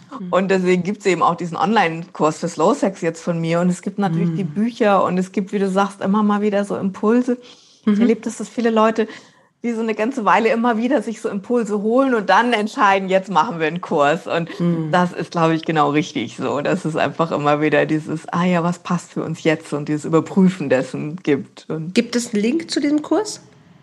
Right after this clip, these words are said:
Speaker 2: Den setzen wir einfach da drunter.
Speaker 1: Den setzen wir
Speaker 2: Aber
Speaker 1: drunter.
Speaker 2: was du sagst,
Speaker 1: Super.
Speaker 2: irgendwie so mit meinem Namen findet man mich und findet man vor allen Dingen meine Hauptwebsite, das ist die lovebase punkt com. Und von da aus gibt's dann Verzweigungen zu
Speaker 1: Ja,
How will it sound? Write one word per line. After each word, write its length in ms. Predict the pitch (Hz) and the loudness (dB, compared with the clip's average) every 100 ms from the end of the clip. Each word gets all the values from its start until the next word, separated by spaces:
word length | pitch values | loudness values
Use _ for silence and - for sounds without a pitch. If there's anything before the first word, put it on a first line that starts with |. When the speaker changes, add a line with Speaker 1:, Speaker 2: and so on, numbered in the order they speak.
| _ - 165 | _ -8 -4
Speaker 2:
Den 160 | 180 | -2
setzen 260 | 175 180 190 | -2 -2 0
wir 100 | 147 | 2
einfach 220 | 170 190 | 0 -2
da 140 | 175 | -2
drunter. 500 | 165 185 226 131 127 | -2 -2 -2 0 0
Speaker 1:
Den 160 | 240 214 | 2 2
setzen 280 | 196 202 180 | 2 0 2
wir 40 | |
Speaker 2:
Aber 220 | 185 214 208 | 4 6 4
Speaker 1:
drunter. 120 | 240 | 2
Speaker 2:
was 60 | 240 | 0
du 80 | 208 | 0
sagst, 320 | 185 208 165 | 2 2 0
Speaker 1:
Super. 120 | 165 | -4
Speaker 2:
irgendwie 360 | 190 196 196 190 | -2 -2 -2 -2
so 120 | 190 | -2
mit 160 | 190 190 | -2 2
meinem 240 | 185 185 | 2 4
Namen 260 | 175 190 208 | 2 2 -2
findet 360 | 185 202 202 | 0 0 2
man 200 | 170 170 | -2 -2
mich 240 | 165 180 175 | -2 -4 -6
und 100 | 170 | -6
findet 260 | 160 170 | -6 -4
man 200 | 147 147 | -4 -4
vor 160 | - 80 | -2 -2
allen 140 | 113 | 0
Dingen 120 | 151 | -2
meine 300 | 147 139 156 | 0 0 0
Hauptwebsite, 680 | 175 165 - 160 160 156 147 | 0 0 2 0 2 2 2
das 120 | 156 | 0
ist 160 | 151 - | -4 -4
die 80 | 160 | 0
lovebase 460 | 151 151 147 - | 0 0 -4 -4
punkt 200 | - 165 - | -6 -8 -2
com. 280 | 147 156 - - - | -2 -2 -8 -20 -10
Und 140 | 156 | -6
von 180 | - 165 | -2 0
da 220 | 165 160 | 2 2
aus 200 | 147 151 | 0 -2
gibt's 200 | 165 156 | -8 -6
dann 160 | 165 160 | -4 -4
Verzweigungen 600 | 165 - 143 156 156 175 | -4 0 2 2 0 -4
zu 180 | - | -4
Speaker 1:
Ja, 80 | 175 | 0